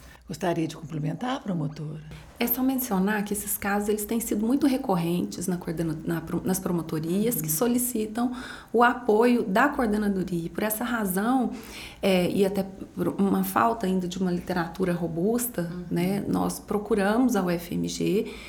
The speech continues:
Speaker 2: é, com a intenção, né, de estabelecer uma parceria pra criar esse guia com as diretrizes de atuação, é, que englobam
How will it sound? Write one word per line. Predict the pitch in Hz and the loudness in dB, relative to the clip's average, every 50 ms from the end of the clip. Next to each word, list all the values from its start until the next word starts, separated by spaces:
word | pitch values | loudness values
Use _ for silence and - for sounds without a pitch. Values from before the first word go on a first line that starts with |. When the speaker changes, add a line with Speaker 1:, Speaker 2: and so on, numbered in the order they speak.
| - - - - - - - | -16 -16 -18 -18 -16 -4 0
Speaker 2:
é, | 190 185 180 175 170 170 170 165 - | 2 2 4 4 4 2 0 0 -2
com | - 202 | 0 0
a | 202 | 0
intenção, | 214 208 247 247 254 240 - - - 208 208 233 247 247 | 2 2 2 0 2 2 0 0 0 0 0 2 4 4
né, | 240 247 247 294 285 | 4 4 2 2 2
de | - 202 202 202 208 214 220 220 - | 2 0 0 0 0 0 0 -2 -2
estabelecer | - - - 214 226 226 226 220 - 214 214 | -2 -2 -2 0 0 2 2 2 2 0 0
uma | 214 214 | 0 0
parceria | 214 226 220 - - 254 240 - 202 208 233 262 247 214 175 180 - | -2 -2 -2 0 0 0 2 2 2 2 4 4 4 2 2 0 -2
pra | - - 240 | -2 -2 -2
criar | 240 - 294 262 254 233 226 240 | 0 0 2 2 4 4 4 2
esse | 247 247 - 262 | 2 2 0 0
guia | 226 214 214 220 226 233 240 | -2 0 0 0 0 0 2
com | 247 262 269 | 2 4 6
as | 302 294 | 6 6
diretrizes | - 285 247 240 220 - - - - - 233 220 214 196 196 - | 4 4 4 4 4 2 0 -4 -2 0 2 2 2 0 0 0
de | 202 196 196 202 | 0 0 0 0
atuação, | 208 - - - 226 208 208 208 - - 196 196 208 240 254 - - - - - - - - - - - - - | 0 -2 -2 -2 -2 -2 -2 -2 -2 0 2 2 2 2 0 -2 -6 -12 -14 -14 -14 -16 -16 -16 -18 -16 -4 2
é, | - 214 214 214 | 4 4 4 4
que | 214 - 262 | 4 4 6
englobam | 262 254 226 214 214 214 214 208 214 220 214 | 6 8 8 8 6 6 6 4 4 2 0